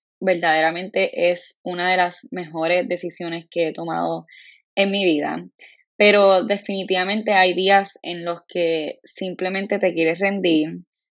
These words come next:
te preguntas a ti misma, a ti mismo si estás en el camino correcto, días en los que te preocupas demasiado por el futuro, por a dónde va esto, la cuenta de banco sube y baja,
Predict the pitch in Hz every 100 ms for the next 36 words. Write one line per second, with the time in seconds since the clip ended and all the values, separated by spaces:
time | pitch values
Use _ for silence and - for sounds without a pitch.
0 | _ 185 175 170 165 180 196 190 196 190
1 | 196 190 - 170 180 180 190 180 - 165
2 | 165 170 185 180 180 170 160 175 175 170
3 | 151 _ 156 156 160 _ - _ - 180
4 | 185 185 202 208 - 190 185 180 185 180
5 | 175 170 196 190 - - 180 185 170 160
6 | - 180 185 185 180 170 _ 175 170 185
7 | 185 180 175 165 160 156 151 143 - 156
8 | 147 147 147 185 208 175 170 - - 170
9 | 170 170 - _ _ _ - 175 165 160
10 | 170 185 196 196 202 - 208 202 202 196
11 | - 196 185 175 170 170 170